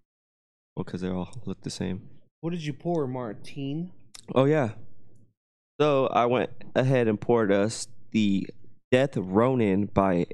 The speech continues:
Speaker 1: Adriat Theory. Six point five. Um,
Speaker 2: Did Adriat
Speaker 1: this
Speaker 2: Theory?
Speaker 1: is the reduced A B V version of Absolute Zero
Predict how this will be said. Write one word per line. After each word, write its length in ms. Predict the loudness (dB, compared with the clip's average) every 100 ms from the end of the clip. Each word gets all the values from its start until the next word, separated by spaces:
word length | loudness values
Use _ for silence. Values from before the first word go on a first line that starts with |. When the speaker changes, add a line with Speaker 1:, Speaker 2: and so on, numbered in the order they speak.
| 0
Speaker 1:
Adriat 520 | 2 2 2 2 0
Theory. 400 | 2 2 0 -4 -12 -16 _ _ _ _ -6
Six 100 | -2
point 220 | 2 0
five. 480 | 2 4 4 2 0 -4 -10 -8
Um, 500 | -4 -2 0 0 -2 -6 -12 -14 _ -20 -18 -18 _ _ _ _ _ _ _ _ _ _ _ _ _ _ _ -16
Speaker 2:
Did 180 | -16 -12
Adriat 420 | -10 -6 -6 -6 -8 0
Speaker 1:
this 220 | 2 4
Speaker 2:
Theory? 120 | 4
Speaker 1:
is 120 | 2 4
the 140 | 4
reduced 520 | 4 4 4 4 0 2
A 140 | 2
B 120 | 4
V 200 | 4 4
version 400 | 4 4 4 2
of 160 | 2 0 -4 2
Absolute 500 | 2 2 0 2 2
Zero 560 | 2 2 4 4 0